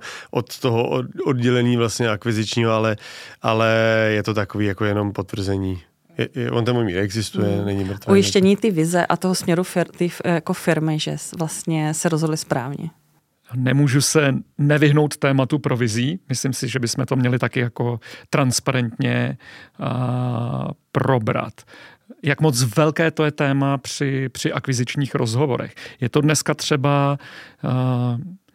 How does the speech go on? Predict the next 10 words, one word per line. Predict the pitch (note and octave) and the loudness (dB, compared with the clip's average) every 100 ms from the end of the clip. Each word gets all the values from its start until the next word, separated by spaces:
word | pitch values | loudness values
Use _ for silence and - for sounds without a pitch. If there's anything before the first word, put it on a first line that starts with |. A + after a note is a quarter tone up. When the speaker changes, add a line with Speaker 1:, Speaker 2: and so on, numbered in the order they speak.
| - | -2
Speaker 2:
u | |
některých | C#3+ A#2+ C#3+ C#3 | 0 2 0 0
firem | C#3 C3+ | 0 2
jako | C3+ A#2+ | 2 0
ten | B2 C3+ C3+ | 0 2 4
nejdůležitější | B2 B2 B2 A2+ A#2+ B2 - D3 | 4 2 0 -2 -4 -4 -4 -4
důvod, | B2 A#2 A2+ F3 A3 - - - - - | -2 -2 0 0 -2 -10 -20 -20 -20 -10
že | A#2 A#2 | -6 -6
chtějí | - B2 | -2 -2
prostě | C3 B2 - - B2+ B2 B2 B2 | 0 -4 -4 -6 -2 0 0 -2